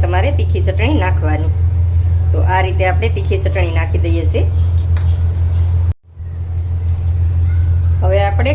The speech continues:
ગળી ચટણી છે તો ઈ નાખવાની છે. તો આ રીતે આપણે ઈ નાખી દઈએ. તો ગળની ને આંબલીની ચટણી છે.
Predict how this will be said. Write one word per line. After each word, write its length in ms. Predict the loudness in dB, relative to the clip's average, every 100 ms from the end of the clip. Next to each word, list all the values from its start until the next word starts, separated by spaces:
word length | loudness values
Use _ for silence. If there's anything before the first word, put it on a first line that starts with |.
| 2
ગળી 260 | 0 0 -2
ચટણી 380 | -2 -2 -2 0
છે 100 | -2 -2 -2 -2
તો 100 | 0 0 2 2
ઈ 220 | 0 0 0
નાખવાની 480 | 0 0 0 0 0
છે. 140 | 0 0 -2 -2 -2 -2 0 -2 0 0 0
તો 60 | 0 0
આ 140 | 0 0
રીતે 240 | 0 2
આપણે 260 | 0 2 0 0 0
ઈ 200 | 0 0
નાખી 340 | 0 0 0 0
દઈએ. 180 | 0 0 0 0 0 0 0 0 0 -2 -2 0
તો 80 | 0
ગળની 420 | 2 0 2 0
ને 80 | 0
આંબલીની 420 | 0 0 0 0
ચટણી 380 | 0 0 0 0
છે. 80 | 0